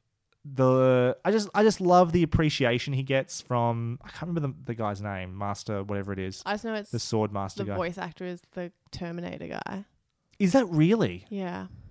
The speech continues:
Speaker 1: Which one? T, the T one hundred guy? The
Speaker 2: The one that isn't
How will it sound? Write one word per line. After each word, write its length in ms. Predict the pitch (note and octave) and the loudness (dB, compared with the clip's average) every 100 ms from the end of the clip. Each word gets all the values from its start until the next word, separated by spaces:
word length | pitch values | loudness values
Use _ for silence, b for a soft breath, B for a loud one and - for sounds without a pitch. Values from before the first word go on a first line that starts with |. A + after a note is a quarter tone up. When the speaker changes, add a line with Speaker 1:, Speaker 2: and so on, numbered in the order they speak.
| - | -8
Speaker 1:
Which 300 | D3 F3 - | 2 2 4
one? 340 | E3 E3+ A2+ A2 C#3+ | 0 2 0 -2 -10
T, 280 | - D#3+ C#3 - | -4 -4 -4 -4
the 140 | - B2+ | 0 0
T 180 | - D3 | 0 0
one 120 | A#2+ | 0
hundred 240 | B2 B2+ | -2 -2
guy? 260 | A2+ G2+ C3 | -2 -2 -2
The 220 | C3 A2 | -2 -2
Speaker 2:
The 80 | G3+ | -2
one 220 | G3+ G3+ | 0 0
that 140 | G3+ - | -2 -4
isn't 340 | F#3 F3+ F3 | -6 -6 -6